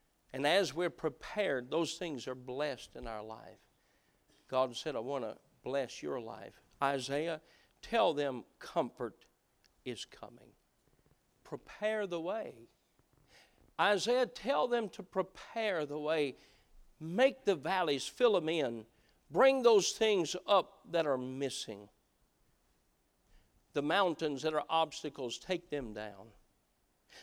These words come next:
The paths that are crooked, make them straight.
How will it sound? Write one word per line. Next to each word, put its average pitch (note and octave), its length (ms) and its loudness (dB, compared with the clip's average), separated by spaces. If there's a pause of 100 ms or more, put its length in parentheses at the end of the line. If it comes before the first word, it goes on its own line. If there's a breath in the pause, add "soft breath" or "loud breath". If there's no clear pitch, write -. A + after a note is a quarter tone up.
The F#3 100 6
paths G#3+ 600 6
that F3+ 120 0
are D3 80 4
crooked, C3+ 560 -6
make D#3+ 320 -6
them C3 200 -6
straight. A2+ 520 -12